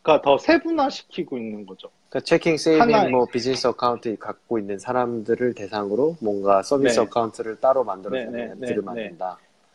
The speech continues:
Speaker 1: 네. 네, 그러니까 예전에는 이 퍼스널 뱅킹 자체에서 뭐 론 서비스도 하고,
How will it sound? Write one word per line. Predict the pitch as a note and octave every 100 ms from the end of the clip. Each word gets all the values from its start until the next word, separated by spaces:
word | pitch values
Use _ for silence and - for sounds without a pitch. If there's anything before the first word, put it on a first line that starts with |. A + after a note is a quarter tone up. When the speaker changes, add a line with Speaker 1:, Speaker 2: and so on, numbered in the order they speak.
| _ _
Speaker 1:
네. | C3
네, | A#2 B2 A#2+
그러니까 | C#3+ -
예전에는 | C#3+ D#3+ E3+ A3 G3+ F#3+ G3 D#3+
이 | C#3+ -
퍼스널 | D4+ D#4 D4+ C#4
뱅킹 | F#3+ D3+ E3+
자체에서 | - B2+ - F3 D#3 D3+
뭐 | A#2+ A#2+ A#2 A2+ _ -
론 | C3+ E3+ F3+
서비스도 | F#3 D#3+ D3+ - B2+ B2+
하고, | F3 - F#3 F3+ F3+